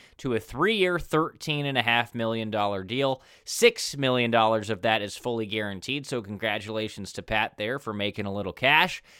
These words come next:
He's a former third-round pick by Minnesota. He fell out of favor there last season due to injury. A couple of guys stepped up and took his spot starting on that offensive line while he was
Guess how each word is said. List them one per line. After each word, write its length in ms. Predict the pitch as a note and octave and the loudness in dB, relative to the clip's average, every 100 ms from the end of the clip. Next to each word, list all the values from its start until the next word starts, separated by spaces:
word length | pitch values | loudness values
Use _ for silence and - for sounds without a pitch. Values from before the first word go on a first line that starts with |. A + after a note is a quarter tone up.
| - | -10
He's 180 | - D3 | -4 0
a 60 | D3 | 0
former 360 | E3 F3+ E3 | 2 4 4
third-round 720 | C3 D#3+ F#3 G3+ G3+ F3 E3 - | 2 4 4 4 4 4 2 2
pick 280 | D#3 E3+ - | 2 2 4
by 200 | B2 A#2 | 4 4
Minnesota. 840 | C#3+ C#3 - - E3 D#3+ E3 D3+ - - | 2 0 -2 2 4 6 4 2 -4 -10
He 140 | C3+ | -8
fell 320 | A#2+ A3 B3+ B3 | -4 0 2 4
out 140 | G#3 | 4
of 80 | F3 | 4
favor 360 | D3 C#3+ C#3+ | 4 4 2
there 200 | C#3+ C3+ | 2 2
last 400 | A2 A#2+ A#2 A#2+ | 2 2 2 0
season 420 | - B2+ A#2 B2 A2 | -2 -2 -2 -2 -2
due 180 | A#2+ | 0
to 180 | G#2+ - | -2 -4
injury. 440 | A#2+ A#2+ A#2 A#2+ G#2+ | -6 -4 -4 -2 -2
A 40 | |
couple 400 | - C#3+ D#3 C3 | 0 0 0 -4
of 80 | A2+ | 0
guys 320 | B2 A#2+ A#2 | 2 4 2
stepped 420 | - A#2+ A#2+ - | -2 -2 -2 0
up 240 | A#2+ A#2 - - _ - | 0 0 -4 -20 _ -10
and 160 | G2 | -8
took 220 | - D3 | -4 -2
his 160 | C#3 A#2+ | -2 -2
spot 520 | - - A#2 A2+ - - | -4 2 6 6 4 -6
starting 420 | - A#2+ A#2 A#2 | 0 2 2 0
on 180 | A2+ A2 | 0 0
that 160 | A2 | 2
offensive 520 | A2 G#2+ A2+ G#2+ A2 G2 | 2 0 -2 -2 -6 -4
line 300 | G#2 G#2+ G#2 | -2 0 0
while 220 | G#2 G#2+ | -2 -2
he 120 | G#2 | -4
was 220 | F#2 E2+ | -6 -8